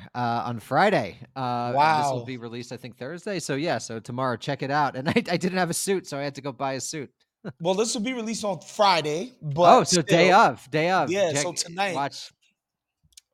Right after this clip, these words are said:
Speaker 2: Check that out. Yeah, I, you know what's so crazy, man? Back in the days, that used to be my entire political diet was Bill Maher. This would have been, like,
Speaker 1: Y-,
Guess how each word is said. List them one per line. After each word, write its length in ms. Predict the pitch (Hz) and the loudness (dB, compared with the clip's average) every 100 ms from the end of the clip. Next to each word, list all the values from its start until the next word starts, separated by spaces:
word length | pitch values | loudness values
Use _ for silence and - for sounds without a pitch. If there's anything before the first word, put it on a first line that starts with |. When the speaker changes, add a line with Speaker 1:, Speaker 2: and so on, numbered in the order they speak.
| _ - | _ -4
Speaker 2:
Check 260 | 190 180 | -2 0
that 140 | 180 170 | 2 4
out. 380 | 196 147 - | 6 4 0
Yeah, 320 | 156 208 277 240 | 0 6 8 6
I, 160 | 170 180 | 2 -2
you 140 | 180 269 | -4 -4
know 140 | 254 | -2
what's 160 | 226 - | -2 -4
so 180 | 202 | -4
crazy, 480 | 165 - 185 202 170 | -6 -6 -6 -6 -6
man? 300 | 156 147 139 | -8 -10 -6
Back 260 | 135 190 202 | -4 -6 -8
in 60 | |
the 80 | 196 | -12
days, 400 | 139 147 214 175 | -8 -6 -6 -6
that 160 | 139 165 | -6 -8
used 180 | 220 - | -8 -10
to 60 | |
be 220 | 151 151 160 | -10 -8 -8
my 420 | 151 147 131 123 - - - _ - | -6 -4 -6 -8 -16 -20 -20 _ -8
entire 520 | 170 - 185 208 165 | -6 0 2 2 0
political 520 | - 151 190 190 151 | -4 0 0 0 -6
diet 500 | 127 160 196 127 117 _ | 2 6 6 4 -8 _
was 180 | 131 143 | -12 -12
Bill 280 | 117 156 147 | -8 -6 -6
Maher. 360 | 131 123 113 107 | -6 -6 -6 -8
This 280 | 147 - | -10 -8
would 80 | - | -6
have 160 | 175 135 | -6 -6
been, 220 | 165 151 | -6 -6
like, 400 | 143 127 117 110 _ _ _ | -2 -2 -2 -8 _ _ _
Speaker 1:
Y-, 140 | 87 | -20